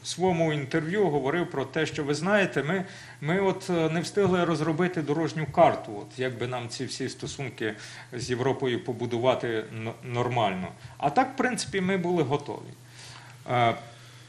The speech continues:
президент, е, різко змінює, е, в останній момент своє бачення, говорить про економічні втрати. Шановні, а де ви були три роки?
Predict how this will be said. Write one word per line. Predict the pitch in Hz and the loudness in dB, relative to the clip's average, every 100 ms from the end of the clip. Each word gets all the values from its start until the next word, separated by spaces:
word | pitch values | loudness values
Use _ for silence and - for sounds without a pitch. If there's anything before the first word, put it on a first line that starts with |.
| - - - - - | -20 -20 -20 -10 2
президент, | 175 147 175 233 220 - | 4 4 8 8 8 4
е, | 175 175 160 | 6 8 6
різко | 202 220 - 170 | 4 0 0 0
змінює, | 127 180 202 185 175 175 175 160 - 147 - 127 | 2 0 4 4 6 6 6 4 -4 -16 -12 -4
е, | 135 131 120 | 0 2 2
в | |
останній | 143 - 185 170 160 | -2 4 4 4 2
момент | 147 147 151 175 180 - | 0 2 4 6 4 -4
своє | - - - 151 147 | -10 -8 -2 2 2
бачення, | 131 160 170 170 147 139 | 4 6 6 2 -2 -2
говорить | 139 139 160 151 - | 0 2 2 2 -2
про | 139 139 | 0 2
економічні | 131 135 135 139 127 139 | 2 0 -4 -4 -4 -6
втрати. | 123 135 113 - | -6 2 2 2
Шановні, | - 135 143 110 | -6 -4 -2 -2
а | 107 | -2
де | 107 | -2
ви | 151 | -2
були | 151 123 123 | -2 -4 -4
три | 117 120 107 | -2 -2 -2
роки? | 98 95 | -2 -6